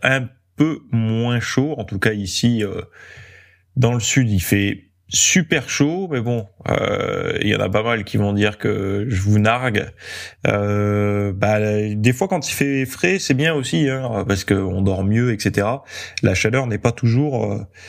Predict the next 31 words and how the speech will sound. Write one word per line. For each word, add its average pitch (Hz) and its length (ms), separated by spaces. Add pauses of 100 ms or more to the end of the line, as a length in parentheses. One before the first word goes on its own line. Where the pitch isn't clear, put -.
(280)
euh, - 80
quelque 98 320
chose 123 240
de, 107 160
de, 107 360
de, 95 320
de 87 240
fortement 120 500
désiré. 107 380
Par 95 200
contre, 120 300
le 101 80
côté, 98 420
euh, - 140 (720)
euh, - 240
sud, 120 520
je 90 120
peux 101 100
comprendre, 104 440
la 95 120
mer 101 240
et 95 80
tout, 117 160
que - 80
ça, 80 420
ça, 80 360
ça 92 160
suscite 113 420
le - 80
désir. 98 460
Bref. 104 440